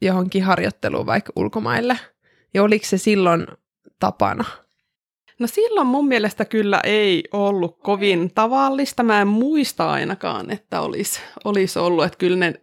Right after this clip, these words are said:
Speaker 2: tota noin, mä luulen, että me ollaan oltu kaikki aika nuoria silloin
Speaker 1: Niin.
Speaker 2: siihen aikaan, opiskelijat, että en tiedä, <laughs> olisiko se ollut
Speaker 1: Niin.
Speaker 2: hyvä idea. Mutta kyllähän, kyllähän se, tota noin, niin,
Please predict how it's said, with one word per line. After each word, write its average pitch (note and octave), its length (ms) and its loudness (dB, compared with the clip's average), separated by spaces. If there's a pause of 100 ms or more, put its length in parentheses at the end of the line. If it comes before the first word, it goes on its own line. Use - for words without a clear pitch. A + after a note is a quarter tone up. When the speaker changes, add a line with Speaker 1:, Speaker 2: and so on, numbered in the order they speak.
(120)
Speaker 2:
tota E3+ 260 -4
noin, E3+ 420 -2
mä G#3 160 2
luulen, B3 360 4
että G3+ 200 0
me F#3+ 120 2
ollaan G3 300 4
oltu - 240 -2
kaikki D#4+ 380 0
aika A#3 200 2
nuoria E4 600 0
silloin C4 340 0
Speaker 1:
Niin. B3 100 -4
Speaker 2:
siihen C#4 360 2
aikaan, D4+ 480 -2 (140)
opiskelijat, A3+ 640 0
että F3+ 260 -4 (560)
en F3 180 -4
tiedä, A3+ 160 2 (180)
<laughs> - 100 -10
olisiko - 280 0
se G#3 140 4
ollut F#3+ 240 2 (200)
Speaker 1:
Niin. G3 300 6
Speaker 2:
hyvä G3 160 4
idea. G#3+ 400 2 (720)
Mutta G#3 220 -2
kyllähän, G3+ 480 2 (340)
kyllähän F#3+ 380 2
se, D#3 120 -2
tota F3+ 280 -4
noin, F#3 340 -6
niin, F#3 180 -6